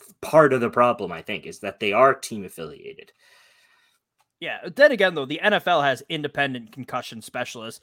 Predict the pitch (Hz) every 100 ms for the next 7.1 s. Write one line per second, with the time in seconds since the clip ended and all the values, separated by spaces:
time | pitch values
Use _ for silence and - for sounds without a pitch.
0 | _ _ 175 196 196 208 - 240 135 101
1 | 85 123 117 - 135 123 113 98 110 117
2 | 123 131 165 - 85 92 98 _ 131 107
3 | 117 117 - - 123 151 135 165 147 -
4 | _ _ _ _ _ _ - - - _
5 | _ _ _ _ _ _ _ _ _ _
6 | _ _ _ _ _ _ _ - 151 151